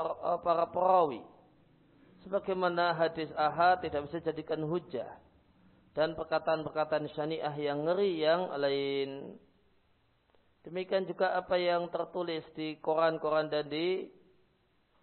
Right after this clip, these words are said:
yudha'u disebarkan, wibathu dan disebarkan. Di fi wasailil bathi, di sarana-sarana penyebaran informasi. Kita jumpai tanakus, pelecehan terhadap dinil Islam.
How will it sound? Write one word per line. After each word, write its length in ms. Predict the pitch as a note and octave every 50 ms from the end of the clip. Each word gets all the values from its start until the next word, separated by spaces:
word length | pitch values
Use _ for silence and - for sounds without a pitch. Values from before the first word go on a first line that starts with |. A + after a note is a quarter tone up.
| _ _ _ _ _ _
yudha'u 720 | - C#3+ C#3+ D#3 D3+ D#3 D#3 D3+ D3 F3 F#3 F#3 E3+ E3+ D#3+ D#3+
disebarkan, 800 | D3+ D3 - D#3 C3+ D#3 D#3+ E3+ E3+ E3+ E3+ E3 D3+ D3 C#3+ C#3
wibathu 640 | C#3+ D3 C#3+ C3+ D#3+ E3 E3+ E3+ E3 - D3+ C#3+ C#3+
dan 180 | D3+ E3 E3+
disebarkan. 1600 | D#3 D#3+ E3+ F#3 G3 G3+ - - - - - - - - _ _ - D#3+ C#3+ E3 F3 F#3 F3+ F3 F3+ D#3+ D#3 C#3+ B2+ G#2 D#2+ A1+ - - - _ _ _ _ _ _ _ - _ _ _ _ _ _ _ _ _ _
Di 480 | _ C3+ C#3+ D3+ D3+ D#3 D#3 D#3 D#3 -
fi 160 | - E3+ F3+
wasailil 640 | F3 F3 E3 E3 - G#3 G#3 - F3+ F3 F3 E3+ D#3+
bathi, 400 | - F3+ F#3+ F#3 F#3 - D#3 D3
di 140 | D3 D#3+ D3+
sarana-sarana 800 | - E3+ E3+ F3 E3+ E3 E3 D#3+ D#3+ - E3+ E3+ E3+ E3+ D#3+ D#3
penyebaran 560 | - D#3 D#3 D3+ C#3+ - D#3+ E3 E3 D#3+ D#3
informasi. 800 | D#3+ D3+ - - D#3 D3+ D#3 E3+ F3+ F3+ E3 D#3 - C#3 A2+ - - - - - - _ _ _ _ _ _ _ _ _ _ _ - - _ - - _ -
Kita 220 | D3 - D3+ C#3+
jumpai 480 | D3 D3+ C#3+ D3 D3 E3 E3+ F3 E3+ F3
tanakus, 540 | F3 E3+ F3 F#3 F#3 E3+ D#3+ - D#3 D3 - -
pelecehan 680 | - D#3 D3 D3+ D3 - - E3+ E3 D#3+ E3+ E3 D#3+ D#3+
terhadap 380 | D#3 D3+ D3+ D3+ E3 D#3 D3+ -
dinil 300 | D3+ D3+ D3+ D3+ - -
Islam. 720 | D3+ D3 - D#3+ E3 E3+ F3 E3+ D#3+ C3 A2+ A2 G#2